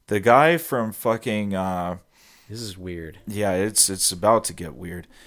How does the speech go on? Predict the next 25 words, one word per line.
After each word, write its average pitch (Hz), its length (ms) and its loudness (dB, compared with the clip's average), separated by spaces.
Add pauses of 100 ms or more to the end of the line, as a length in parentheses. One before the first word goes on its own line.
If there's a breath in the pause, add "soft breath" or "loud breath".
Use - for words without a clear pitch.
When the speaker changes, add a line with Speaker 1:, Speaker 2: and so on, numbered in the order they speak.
(220 soft breath)
Speaker 1:
Um, 104 560 4
the 101 120 -4
Speaker 2:
Isn't 139 140 4
Speaker 1:
guy 147 220 6
Speaker 2:
he 147 100 -2
a - 20 -2
Speaker 1:
from 117 200 -2
fucking 113 300 2
Speaker 2:
comedian? 110 300 0
Speaker 1:
The 92 100 -2
League, 143 540 -2 (340 soft breath)
he 113 180 -4
wrote, 104 440 2
um, 98 600 0 (480 soft breath)
uh, 98 260 0
High 107 240 0
as 107 180 4
Fuck. 131 520 4 (520 soft breath)
He 110 160 -6
wrote 98 280 0
Cold-Blooded 113 600 0
Christmas. 117 720 0 (260 loud breath)
He's 139 180 -2
a 117 60 0
comedian, 98 600 -6